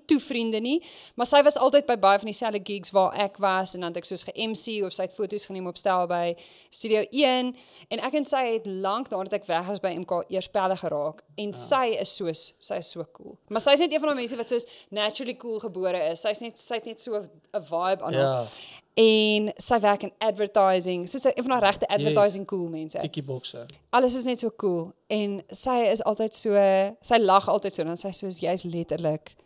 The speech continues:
Speaker 1: die minste cool mens wat ek ken.
Speaker 2: <laughs>
Speaker 1: Jy is so 'n nerd." Ek
Speaker 2: Ja.
Speaker 1: wil net tu-, ek wil net tuin maak en kompos maak en naaldwerk doen en lees.
Speaker 2: Kap en naaldwerk?
Speaker 1: Ek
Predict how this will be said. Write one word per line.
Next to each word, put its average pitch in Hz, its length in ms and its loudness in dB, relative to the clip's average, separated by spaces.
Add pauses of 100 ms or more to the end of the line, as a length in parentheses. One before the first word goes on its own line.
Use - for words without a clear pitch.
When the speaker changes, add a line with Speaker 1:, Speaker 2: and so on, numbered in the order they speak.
(480)
Speaker 1:
die 196 240 -6
minste 208 600 2
cool 185 320 4
mens 160 560 2 (220)
wat 214 240 4
ek 208 200 6
ken. 202 340 10 (140)
Speaker 2:
<laughs> 190 140 -6
Speaker 1:
Jy 220 160 10
is 226 300 0
so 294 180 6 (680)
'n 247 220 8
nerd." 240 600 12
Ek 240 140 6
Speaker 2:
Ja. - 40 0
Speaker 1:
wil 320 100 8
net 392 200 6 (220)
tu-, - 300 8
ek 294 100 6
wil 349 120 2
net 359 160 4 (100)
tuin 311 340 8
maak 294 360 6
en - 180 -6
kompos 269 460 -2
maak 254 480 2
en 233 140 -4
naaldwerk 220 560 2
doen 208 380 0 (380)
en 220 160 0
lees. 214 640 10
Speaker 2:
Kap 190 180 -2
en 180 80 -2
naaldwerk? 190 420 -8 (280)
Speaker 1:
Ek 247 120 0